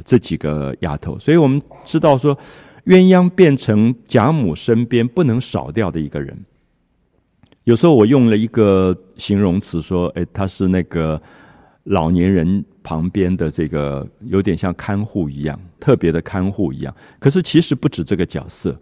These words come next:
因为我们知道贾母所有的东西放在哪里都会问她，所以她也是特别助理。或者说要传话的时候，我们看到七十一回贾母说对于喜鸾、四儿要特别照顾，要传话，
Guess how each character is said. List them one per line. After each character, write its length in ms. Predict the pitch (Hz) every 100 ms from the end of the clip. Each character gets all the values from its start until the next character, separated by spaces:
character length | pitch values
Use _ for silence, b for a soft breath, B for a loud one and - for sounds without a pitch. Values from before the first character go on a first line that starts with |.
| b b b -
因 100 | 185
为 60 |
我 60 | 123
们 80 | 123
知 100 | 143
道 220 | 143 123
贾 260 | 113 110
母 320 | 135 120 87 80
所 240 | - 113
有 180 | 127 85
的 400 | - 87 87 87
东 260 | - 113 113
西 160 | -
放 180 | 113 113
在 80 | 87
哪 260 | 78 71 87
里 140 | 76 -
都 100 | 85
会 140 | 87
问 240 | 78 71
她， 260 | 67 69 - _ _ _ b b b b -
所 100 | 175
以 20 |
她 120 | 202
也 100 | 165
是 140 | 95 120
特 160 | 160
别 160 | 113 90
助 240 | - 101
理。 160 | 69 - _ b b b b b b _
或 180 | 190
者 180 | 160 110
说 220 | 101 123
要 140 | 123 107
传 320 | - 78 98
话 260 | - 107 78
的 100 | 76
时 140 | 76
候， 180 | 76 98 _ _ -
我 80 |
们 60 | 95
看 120 | 135
到 120 | 120 110
七 180 | -
十 160 | 123 117
一 140 | 117
回 160 | 107 95
贾 200 | 98 92
母 160 | 107 82
说 220 | 98 92
对 220 | - 101
于 180 | 87 98
喜 320 | - - 82
鸾、 400 | 76 71 76 95
四 300 | - - 107
儿 180 | 71 76
要 100 | 87
特 160 | 104
别 140 | 90 90
照 240 | 120 87
顾， 240 | 78 90 85
要 140 | 92
传 280 | - 73 85
话， 280 | 127 104